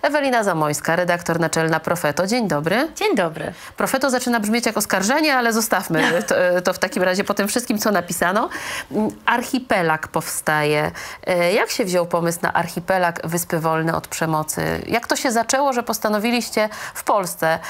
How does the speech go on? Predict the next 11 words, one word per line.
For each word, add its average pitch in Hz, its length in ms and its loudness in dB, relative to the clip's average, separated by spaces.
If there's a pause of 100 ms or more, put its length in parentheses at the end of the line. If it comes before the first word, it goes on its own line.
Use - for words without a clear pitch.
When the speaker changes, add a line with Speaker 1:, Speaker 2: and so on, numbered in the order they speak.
(220)
Speaker 1:
e, - 300 0
która 392 300 2
przecież 277 400 -2
ma 180 180 2
system 190 340 -2
pomocy, 208 680 0
która 185 380 0
dba 196 520 2
o 180 240 2
osoby 185 300 0
skrzywdzone 180 840 0